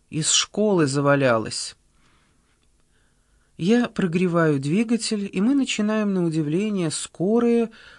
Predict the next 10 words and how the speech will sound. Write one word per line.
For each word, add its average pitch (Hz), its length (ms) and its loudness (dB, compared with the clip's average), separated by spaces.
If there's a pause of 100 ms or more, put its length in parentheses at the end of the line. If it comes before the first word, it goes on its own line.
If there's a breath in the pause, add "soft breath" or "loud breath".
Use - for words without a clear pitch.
учитывая 175 480 0
час 165 380 -2
пик, 202 240 -4
движение 160 580 -2
в 165 60 -8
сторону 160 420 -2
Гранд-отеля. 135 920 -4 (1400 soft breath)
«Не 220 220 4
стесняйся, 285 960 2
спрашивай». 208 840 -2